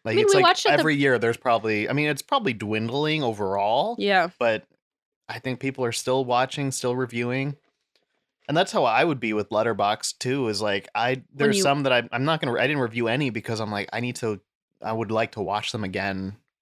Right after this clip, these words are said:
Speaker 1: more recent. So maybe it's just, like, they decided to revisit kind of thing.
Speaker 2: Revisit the classics.
Speaker 1: Yeah.
Speaker 2: All right. So the five-star review, uh, the title is Kids Say Yes to Twilight No Matter What Age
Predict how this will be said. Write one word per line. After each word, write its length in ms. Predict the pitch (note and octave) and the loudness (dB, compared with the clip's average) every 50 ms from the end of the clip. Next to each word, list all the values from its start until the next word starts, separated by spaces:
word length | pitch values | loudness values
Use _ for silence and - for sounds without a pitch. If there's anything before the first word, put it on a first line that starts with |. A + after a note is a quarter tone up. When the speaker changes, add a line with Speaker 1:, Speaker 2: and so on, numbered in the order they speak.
| _ _ - | _ _ -8
Speaker 1:
more 160 | A#2+ A2 G2+ | -6 -4 -4
recent. 240 | F#2+ G#2+ A2 G#2+ - | -4 -4 -4 -2 -2
So 80 | - C#3 | -2 0
maybe 320 | C3+ C#3 C3+ C#3 C3+ C3 | 0 0 0 2 2 2
it's 140 | B2 B2 - | 2 0 -2
just, 180 | B2+ A2+ - - | -4 -4 -4 -2
like, 240 | G#2+ G2+ G2 - - _ _ _ _ _ - | -2 -2 -2 -4 -10 _ _ _ _ _ -4
they 80 | B2+ | -2
decided 400 | A#2+ A2+ - - A#2 A2+ A2+ A2 | -2 0 0 2 2 2 2 0
to 80 | - A2 | -4 -6
revisit 680 | G#2 G#2+ A2 G#2+ G2+ A2 G2+ G#2 B2 B2 A2+ - _ - | -4 -4 -4 -2 -2 -4 -2 -2 -2 -4 -4 -6 _ -12
kind 160 | - - C3+ | -8 -6 -6
of 80 | C3+ C3+ | -6 -6
thing. 300 | - D#3 D#3 D#3+ E3+ E3 _ _ _ _ _ _ _ _ _ _ _ _ _ - | -6 -6 -4 -4 -6 -8 _ _ _ _ _ _ _ _ _ _ _ _ _ -2
Speaker 2:
Revisit 440 | A#3 A3 G#3+ G3+ G#3 G3 F#3+ F#3+ F#3+ | -2 0 0 0 0 0 0 -2 -4
the 60 | - | -6
classics. 500 | - - F#3 F3 F3+ - - G2 G2+ - C3 | -4 -2 0 0 0 -2 -4 -6 -4 -2 0
Speaker 1:
Yeah. 240 | B2+ B2+ B2 A#2 A#2+ - _ _ _ _ _ _ _ _ _ - - - _ _ _ _ _ _ _ _ - | 2 2 2 0 -2 -8 _ _ _ _ _ _ _ _ _ -20 -20 -20 _ _ _ _ _ _ _ _ 4
Speaker 2:
All 60 | A#3 A#3 | 6 6
right. 220 | G#3+ F#3+ F#3 - | 6 6 4 0
So 380 | - - B3 A#3 A3+ A3+ A3+ G#3 | 2 4 6 8 8 8 6 4
the 160 | G#3 A#3 A#3 | 4 2 0
five-star 540 | - - A#3+ B3 B3+ C4+ D4+ - - D4 C4+ | 0 0 2 2 4 2 2 0 0 2 4
review, 600 | C4 B3+ A#3 G#3+ G#3+ G3+ G3 F#3+ F#3+ F#3+ F#3 - - - | 4 4 2 0 0 0 2 2 2 2 0 -2 -2 -2
uh, 400 | - F#3+ F#3 - - - - - - _ _ _ _ _ _ - | 0 2 2 2 2 2 0 -2 -4 _ _ _ _ _ _ -8
the 100 | F#3+ G3+ | -6 -4
title 280 | - A3 G#3 G3+ G3 | -2 0 2 2 2
is 200 | F#3+ F#3 F3+ - - _ _ _ _ _ _ _ _ _ _ | 2 2 0 -4 -8 _ _ _ _ _ _ _ _ _ _
Kids 380 | - - - F4 F#4 E4+ E4 D#4 | -2 2 4 4 4 4 0 -2
Say 360 | - - - D#4+ D#4 D#4+ D#4+ | -2 2 4 6 6 6 6
Yes 420 | D4 B3+ C#4+ D4 D4+ E4+ E4 - - | 4 4 6 6 6 4 2 0 -2
to 100 | - G3+ | -2 -2
Twilight 640 | - - - D4+ D#4 E4+ E4+ E4+ E4 E4 E4 E4+ - | -2 0 4 6 6 8 6 6 4 4 2 2 0
No 180 | - G3+ F#3 | 0 -2 0
Matter 380 | F#3 G3 A3+ C4 D4 D4+ D4+ D4 | 2 4 4 4 4 4 2 2
What 240 | B3 B3+ C#4 D4+ - - | 4 4 2 2 2 0
Age 640 | - D4+ D#4+ D#4 C4+ F#3+ D#3 - - - - | 2 2 2 2 2 0 0 -2 -4 -4 -4